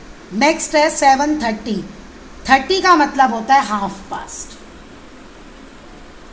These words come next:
अब half past seven, half past लिख के ये सेवन आवर्स वाला past के बाद लिखते हैं, तो सेवन थर्टी को हम half past seven भी कह सकते हैं,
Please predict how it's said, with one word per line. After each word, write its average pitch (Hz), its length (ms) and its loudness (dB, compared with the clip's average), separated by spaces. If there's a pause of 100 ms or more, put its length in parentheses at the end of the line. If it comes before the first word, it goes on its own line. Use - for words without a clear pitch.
(500)
अब 220 200 -2
half 285 340 4
past 349 440 4 (380)
seven, - 420 -8 (800)
half 254 300 4
past 302 260 6
लिख 294 200 -2
के 370 100 -2
ये 311 180 2
सेवन 214 420 -2 (100)
आवर्स 277 340 6
वाला 294 280 6 (440)
past 240 340 2
के 220 80 -10
बाद - 240 -10
लिखते - 300 -16
हैं, - 140 -16 (720)
तो 269 80 -6
सेवन 302 380 6
थर्टी 285 360 -2
को 294 140 4
हम 302 280 4
half 240 320 0
past 269 300 2
seven 208 380 -6
भी 190 100 -6
कह 185 180 -14
सकते - 360 -18
हैं, - 120 -18